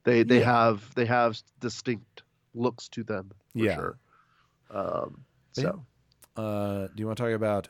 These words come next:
Speaker 2: C G I and cinematography?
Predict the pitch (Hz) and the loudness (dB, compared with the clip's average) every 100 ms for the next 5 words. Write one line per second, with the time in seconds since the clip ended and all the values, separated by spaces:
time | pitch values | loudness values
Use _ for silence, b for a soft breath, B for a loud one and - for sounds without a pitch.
0 | - - - 139 131 113 110 104 113 135 | -12 -12 -10 -10 -10 -10 -12 -12 -12 -8
1 | 95 95 - 107 104 113 113 117 143 165 | -6 -6 -6 -6 -6 -8 -8 -10 -12 -14
2 | 156 | -16